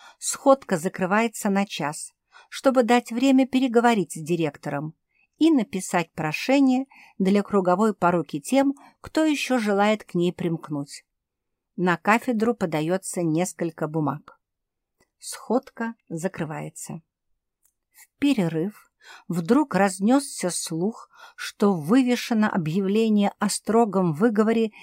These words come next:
и исключении в случае повторения беспорядков двумстам слушательницам. Все бросились вниз. Лестница была запружена народом,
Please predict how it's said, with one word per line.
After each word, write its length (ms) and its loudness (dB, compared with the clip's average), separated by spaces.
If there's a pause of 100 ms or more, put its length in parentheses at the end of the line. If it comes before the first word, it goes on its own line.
(240)
и 180 4
исключении 1120 0 (200)
в 80 -14
случае 520 -4
повторения 680 0
беспорядков 760 -6 (640)
двумстам 920 4
слушательницам. 1300 -4 (720)
Все 340 -2
бросились 640 -4
вниз. 540 -6 (580)
Лестница 640 0
была 260 2
запружена 600 2
народом, 560 4